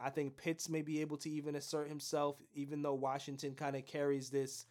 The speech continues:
this defensive, uh, culture understanding. But it hasn't been shown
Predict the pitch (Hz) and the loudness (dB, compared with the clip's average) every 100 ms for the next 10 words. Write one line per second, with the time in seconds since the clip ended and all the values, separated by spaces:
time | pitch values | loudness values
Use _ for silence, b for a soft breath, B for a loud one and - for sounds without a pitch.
0 | b b b 139 139 123 156 147 151 143 | b b b 0 0 0 -4 0 2 2
1 | 143 143 135 135 131 127 127 - - 156 | 4 4 4 0 0 2 0 -2 2 2
2 | - 147 139 131 - _ _ _ _ - | 4 4 4 4 -4 _ _ _ _ 2
3 | 151 143 135 - 156 165 180 208 208 b | 4 4 2 6 6 8 6 2 -2 b
4 | b b 147 139 151 214 240 247 220 269 | b b 4 6 6 4 4 2 4 8
5 | 302 226 | 8 6